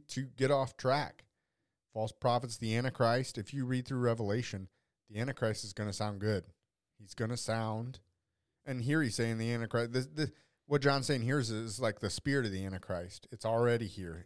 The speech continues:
It's already trying to lead us astray from the true word of God and f-, away from Jesus and what he taught. Um,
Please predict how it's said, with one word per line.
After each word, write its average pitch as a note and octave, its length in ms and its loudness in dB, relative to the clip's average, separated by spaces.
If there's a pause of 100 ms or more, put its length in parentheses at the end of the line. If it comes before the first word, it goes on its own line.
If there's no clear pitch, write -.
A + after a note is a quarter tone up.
It's G2 140 -10
already B2 420 4
trying A#2 240 -2
to G#2+ 60 -2
lead A2 180 -4
us G2+ 140 -4
astray G#2 560 -2
from G2+ 380 -4 (680)
the A2 80 -8
true G#2+ 340 -2
word G2+ 240 -2
of F2 140 -6
God G#2+ 380 0
and F#2 260 -10 (120)
f-, - 80 -12
away G#2 320 -2
from G2 360 -4
Jesus G2 560 -6
and G2 160 -8
what G2 140 -4
he G#2 160 -6
taught. A2 380 -2 (640)
Um, F#2+ 200 -6